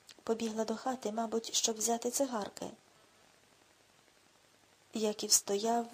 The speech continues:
як укопаний. Наближалася мати. «Що сталося, синку?» «Нічого, мамо». Він пішов до хати.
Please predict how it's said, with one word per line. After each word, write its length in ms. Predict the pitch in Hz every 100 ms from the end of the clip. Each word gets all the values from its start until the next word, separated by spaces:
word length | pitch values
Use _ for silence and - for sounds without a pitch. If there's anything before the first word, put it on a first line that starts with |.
| -
як 340 | 214 220 -
укопаний. 680 | 233 - 233 220 196 196 190 - - - _ - - _ _ -
Наближалася 800 | 208 208 208 214 202 202 226 247
мати. 420 | 214 196 - 196 - - - - - - - - _ _ -
«Що 340 | - - - 226
сталося, 520 | - 269 226 202 196
синку?» 460 | - 190 190 - 208 202 - - _ _ - _ - - -
«Нічого, 460 | 254 269 202 196
мамо». 360 | 190 190 190 196 - - - - - - - - -
Він 240 | 233 302
пішов 320 | 302 233 220
до 80 | 214
хати. 420 | 220 196 196 202